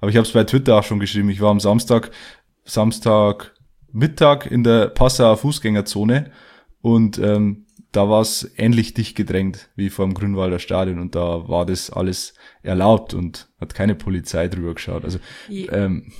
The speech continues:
Speaker 1: ja, ist immer schwierig. Ich
Speaker 2: Bilder
Speaker 1: will's nicht, nicht relativieren, aber ja.
Speaker 2: Die Bilder sind halt ungut. Und im Grunde hat doch jeder als nettes Gadget inzwischen seine Maske um, äh, um den Arm geschwungen. Also,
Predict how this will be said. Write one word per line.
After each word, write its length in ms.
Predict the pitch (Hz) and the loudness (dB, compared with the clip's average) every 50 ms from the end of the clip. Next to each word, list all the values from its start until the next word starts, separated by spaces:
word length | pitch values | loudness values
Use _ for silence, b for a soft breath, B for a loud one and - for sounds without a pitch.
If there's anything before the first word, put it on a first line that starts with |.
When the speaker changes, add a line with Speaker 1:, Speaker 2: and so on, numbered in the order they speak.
| b b b - - | b b b -16 -10
Speaker 1:
ja, 240 | - 73 82 90 - _ | -8 -8 -8 -8 -10 _
ist 80 | - - | -2 2
immer 160 | 123 131 135 | 4 4 4
schwierig. 220 | 131 131 123 139 143 | 4 4 4 4 4
Ich 40 | 123 | 6
Speaker 2:
Bilder 100 | 127 131 | 6 6
Speaker 1:
will's 140 | 147 151 143 | 6 4 4
nicht, 200 | 151 139 127 113 | 2 0 2 2
nicht 180 | 131 127 120 117 | 2 2 2 2
relativieren, 600 | 107 110 113 104 - - 101 104 113 123 131 117 | 2 4 4 4 2 0 -2 2 2 4 4 4
aber 360 | 98 95 90 95 92 90 - B B B B B B B B B B B B _ _ _ _ _ _ - | 2 2 0 -2 -4 -4 -8 B B B B B B B B B B B B _ _ _ _ _ _ -14
ja. 140 | - 73 78 _ _ _ _ _ _ _ _ _ _ - | -14 -14 -14 _ _ _ _ _ _ _ _ _ _ -4
Speaker 2:
Die 80 | 285 294 | -4 -2
Bilder 320 | 302 302 311 285 254 233 | -2 -2 -2 0 -2 -2
sind 220 | 202 208 208 190 | -2 -4 -6 -6
halt 160 | 185 180 170 175 | -6 -8 -8 -10
ungut. 420 | 175 165 160 151 156 156 - - _ - | -10 -10 -12 -12 -14 -18 -20 -18 _ -10
Und 140 | 247 269 | -8 -8
im 100 | 320 311 | -6 -6
Grunde 280 | 262 240 269 311 339 349 302 247 | -6 -6 -6 -6 -6 -8 -8 -8
hat 160 | 262 262 262 | -8 -8 -10
doch 100 | 254 247 | -10 -12
jeder 460 | - 226 262 277 285 269 262 247 - | -10 -10 -8 -6 -6 -4 -6 -6 -6
als 340 | 220 220 220 220 220 214 - | -6 -8 -6 -8 -8 -12 -14
nettes 380 | 208 202 226 247 247 240 - - | -12 -10 -10 -10 -10 -12 -14 -10
Gadget 340 | - 220 220 196 208 196 202 | -10 -10 -8 -8 -10 -10 -10
inzwischen 480 | 208 190 - - 226 202 196 208 202 | -10 -10 -8 -6 -8 -6 -6 -6 -6
seine 240 | 180 196 190 190 190 | -6 -6 -6 -6 -6
Maske 420 | 185 190 220 220 - - 214 202 | -4 -4 -4 -6 -6 -6 -8 -8
um, 300 | - 202 196 196 190 190 | -8 -8 -8 -8 -8 -10
äh, 520 | 185 185 190 190 190 190 185 185 185 185 185 | -10 -12 -12 -12 -12 -12 -12 -12 -12 -12 -12
um 140 | - 190 190 | -10 -10 -8
den 120 | 190 190 | -8 -8
Arm 240 | - - 202 226 240 | -6 -4 -4 -4 -4
geschwungen. 600 | 214 208 - - - 214 214 208 208 208 202 202 b b b b b b b b b b _ _ _ _ _ _ _ - | -4 -6 -8 -8 -8 -6 -4 -4 -2 -4 -4 -6 b b b b b b b b b b _ _ _ _ _ _ _ -6
Also, 460 | 220 233 240 220 233 226 226 220 226 | -4 -4 -2 -2 -2 -2 -2 -2 -4